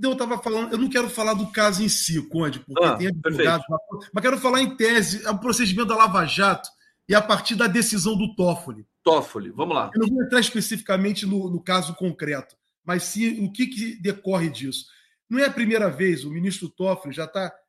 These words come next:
Speaker 1: é a segunda decisão dele, né? Ele tá deixando claro que tem que fazer uma apuração, inclusive colocou isso, tem que fazer uma investigação do comportamento,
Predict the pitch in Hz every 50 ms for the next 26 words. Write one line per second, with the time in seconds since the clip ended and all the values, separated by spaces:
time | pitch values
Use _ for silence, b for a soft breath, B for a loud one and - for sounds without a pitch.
0 | _ _ _ - 170 175 - - 196 160 131 170 220 226 180 175 147 160 151 -
1 | - 143 123 120 139 123 117 120 147 156 147 123 110 107 _ _ _ _ _ _
2 | _ _ 147 156 165 156 165 180 170 175 - - 190 185 165 156 - - - 156
3 | 160 165 165 160 151 - 175 - _ _ - 233 233 233 226 226 - - 185 165
4 | 147 135 185 175 170 165 165 - 165 165 151 135 127 - - - 143 143 147 -
5 | 196 180 208 240 220 220 226 214 208 202 202 190 170 170 - 262 262 262 247 208
6 | 240 240 220 226 214 - - 202 208 196 - - 185 185 185 139 - _ _ _
7 | _ _ _ _ _ _ - 175 185 - 196 196 185 190 185 175 - - 165 147
8 | 135 147 139 135 127 - - - _